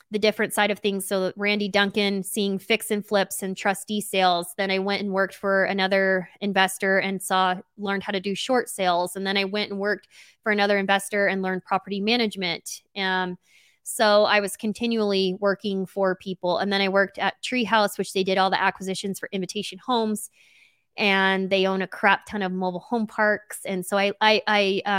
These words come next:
um, I learned a lot, um, and got interfaced with a lot of people really quickly. Like,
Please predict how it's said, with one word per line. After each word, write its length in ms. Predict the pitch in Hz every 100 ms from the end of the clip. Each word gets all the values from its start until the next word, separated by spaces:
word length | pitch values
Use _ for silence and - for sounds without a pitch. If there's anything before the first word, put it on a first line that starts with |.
| 185
um, 260 | 180 180 - _ _ _
I 140 | 202 196
learned 480 | 196 214 226 240
a 80 | 233
lot, 640 | 196 196 208 277 - - - _ _ _ _ _ _ -
um, 580 | 185 180 180 175 175 - _ _
and 480 | 202 190 185 180 180
got 200 | 196 -
interfaced 600 | 208 202 196 214 196 -
with 140 | 190
a 60 | 190
lot 200 | 185 185
of 160 | 190 -
people 680 | 214 196 214 208 202 202 _ _
really 220 | 202 196
quickly. 720 | 180 - 196 240 247 262 240 -
Like, 200 | 185